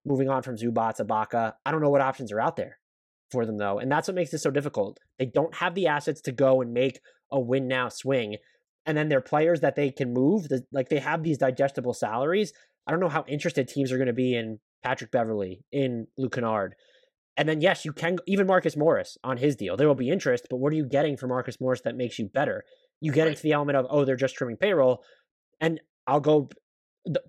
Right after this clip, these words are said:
Speaker 1: the Paul George stuff. Like, is there, what's the star for star swap out there that could potentially make sense? It, you know, Paul George for Beal,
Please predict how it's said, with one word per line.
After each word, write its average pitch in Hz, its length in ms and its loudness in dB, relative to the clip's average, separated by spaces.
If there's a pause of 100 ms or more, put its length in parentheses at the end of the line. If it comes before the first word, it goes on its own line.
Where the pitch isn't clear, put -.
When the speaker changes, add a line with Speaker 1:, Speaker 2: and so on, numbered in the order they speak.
(120)
Speaker 1:
the 151 80 4
Paul 202 200 6
George 151 260 4
stuff. - 260 -2
Like, 147 140 -2
is 151 80 2
there, 180 260 4
what's 170 300 2
the 214 100 2
star 160 460 4
for 147 160 -2
star 139 360 4
swap 135 400 0
out 113 200 -2
there 110 300 0 (340)
that 139 140 2
could 135 100 -2
potentially 131 440 -2
make 117 200 -4
sense? 120 440 -6 (640)
It, - 140 -10
you 147 160 0
know, 131 220 -4 (340)
Paul 170 180 6
George 170 240 6
for 147 120 -4
Beal, 117 500 2